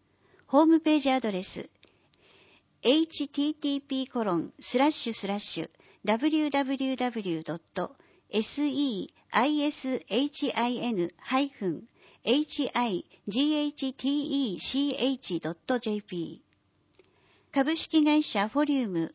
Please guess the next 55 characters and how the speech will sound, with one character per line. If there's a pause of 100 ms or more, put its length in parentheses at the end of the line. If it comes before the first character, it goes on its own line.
(100)
八
戸 (340)
オ
ー
グ
メ
ン
テ
ー
シ
ョ
ン
セ
ン
タ
ー。
私
た
ち
は (240)
マ
ー
ケ
テ
ィ
ン
グ
リ
サ
ー
チ
領
域
を
主
力
事
業
と
し
て、 (440)
主
に
東
京
の
ク
ラ
イ
ア
ン
ト
企
業
へ